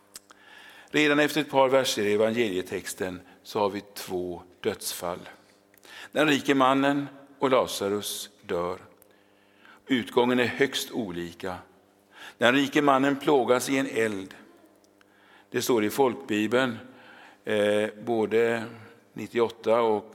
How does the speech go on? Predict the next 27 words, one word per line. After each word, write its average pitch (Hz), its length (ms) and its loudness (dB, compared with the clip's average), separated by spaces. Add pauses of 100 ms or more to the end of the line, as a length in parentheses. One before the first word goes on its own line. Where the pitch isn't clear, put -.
den 101 240 -6
senaste, 101 640 -4 (400)
att 117 240 -2
det 110 180 -6
är 98 420 -2
helvetet. 92 840 -6
På 123 80 -6
grekiska 120 520 0
står 135 200 0
det 127 80 4
Hades, 113 680 0 (340)
och 123 100 -6
det 135 60 0
är 131 180 2
inte 139 340 -2
så 131 120 -2
enkelt 107 480 -4
att 117 160 -2
översätta 98 760 -2 (260)
till 107 120 -10
svenska. 95 560 -4 (880)
Det - 60 -14
kanske 139 240 2
snarare 127 420 4
skulle 135 240 2
vara 120 280 4
dödsriket. 110 880 -4